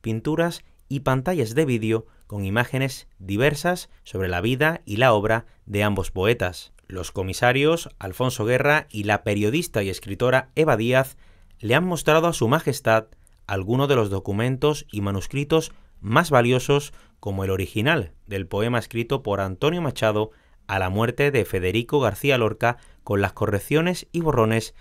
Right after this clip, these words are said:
de la tinta de su pluma. Precisamente, Alfonso Guerra ha explicado que esta muestra trata de derribar algunos tópicos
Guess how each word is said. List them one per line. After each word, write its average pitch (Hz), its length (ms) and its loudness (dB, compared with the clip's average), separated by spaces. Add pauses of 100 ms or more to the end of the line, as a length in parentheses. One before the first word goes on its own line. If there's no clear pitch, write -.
(340)
de 95 160 -12
la 92 120 -8
tinta 151 400 -2
de 117 120 0
su - 180 -6
pluma. 123 480 0
Precisamente, 117 960 -6 (120)
Alfonso 113 540 -4
Guerra 123 420 -2 (160)
ha 156 80 -6
explicado 139 680 -4 (420)
que 107 140 -4
esta 131 240 -4
muestra 123 500 -4 (260)
trata 147 360 2
de 101 100 0
derribar 101 640 0 (240)
algunos 117 480 -2
tópicos 135 560 0